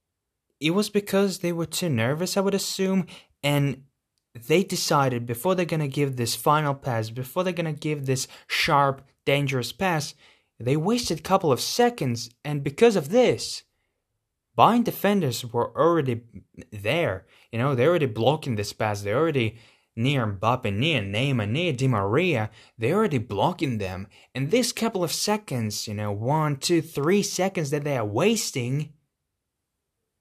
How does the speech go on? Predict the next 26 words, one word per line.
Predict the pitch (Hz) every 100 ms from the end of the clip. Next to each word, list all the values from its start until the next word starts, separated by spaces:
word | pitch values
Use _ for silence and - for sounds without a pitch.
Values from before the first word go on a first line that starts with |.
| _ _ _ _ _
become | - 208 196
critical. | - 269 - - - _ _ _ _ _ _ _ _ _ _ _ _ _ _ _ _ - -
As | 165 170
we | 180
clearly | 180 - 226 185 151
saw | 135 156
with | 135 113 104
Mbappe | 147 143
and | 110 110
Neymar, | 185 156 107 107
you're | 190 185
not | 165 -
clinical | - 165 156 - 113
enough | 110 107 -
in | 98
this | 113 131 -
game, | 98 92 104 127 - _
like | 110 101
you | 101
should | 113 - 208 165 - _
do, | 107 98 113 - _
sh-, | - - 127
like | 110 101
you | 107
should | - 170 117
be | 107 104